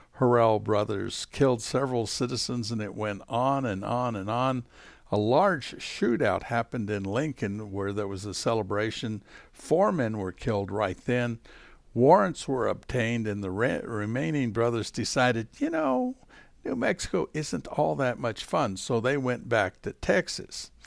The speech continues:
Almost twenty New Mexicans were killed in the Horrell War. Back in Texas, Horrell and the Higgins got into a feud, and a large gun battle in Lampasas happened. Both sides had many people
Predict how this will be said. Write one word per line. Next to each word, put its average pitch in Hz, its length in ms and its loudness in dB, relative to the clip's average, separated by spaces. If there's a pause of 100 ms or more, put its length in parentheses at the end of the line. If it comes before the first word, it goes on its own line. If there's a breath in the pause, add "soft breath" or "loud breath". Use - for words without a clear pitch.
(280 loud breath)
Almost - 440 0
twenty - 380 -2
New 151 100 -2
Mexicans 123 600 -4
were 92 100 -6
killed 120 360 0
in 95 120 -2
the 101 80 -6
Horrell 107 760 0
War. 107 600 2 (640 loud breath)
Back - 280 0
in 139 160 0
Texas, - 840 0
Horrell 147 540 2
and 107 180 -2
the 92 100 -4
Higgins 98 560 -2
got 120 260 2
into 117 280 -2
a 92 120 0
feud, 117 560 -6 (340 loud breath)
and 113 140 -4
a 107 60 0
large 143 840 0
gun 139 260 -2
battle 131 380 0
in 113 100 -2
Lampasas 104 920 -2
happened. - 580 -4 (440 loud breath)
Both 170 280 4
sides 139 480 2
had 98 220 0
many 123 300 -4
people 107 600 -4